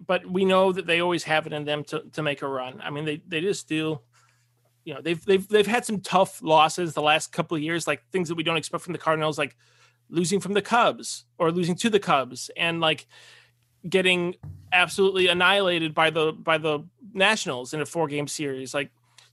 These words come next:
these, these are the types of things that, or even just missing the playoffs, which the Cardinals have done in the last five years. That's, that's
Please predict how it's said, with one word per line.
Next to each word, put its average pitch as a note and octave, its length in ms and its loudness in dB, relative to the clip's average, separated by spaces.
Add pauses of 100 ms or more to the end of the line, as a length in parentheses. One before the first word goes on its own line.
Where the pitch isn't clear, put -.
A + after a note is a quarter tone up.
(380)
these, G#3 340 -4
these G#3 220 -4
are A3+ 60 2
the G#3 80 0
types F#3+ 240 -2
of E3+ 120 -4
things F3 380 -4
that, F#3 220 -4
or F#3 320 -6
even G3 160 -4
just G3+ 160 -4
missing F#3 320 0
the F3+ 80 0
playoffs, F3 500 -2
which D#3 160 -10 (260)
the F3+ 100 -6
Cardinals D#3+ 320 0
have B2+ 80 -12
done D3 160 0
in C#3+ 60 -6
the C3+ 80 -8
last C3 240 -8
five C3+ 240 -8
years. C#3 160 -12
That's, E3+ 300 -6
that's F3 300 -8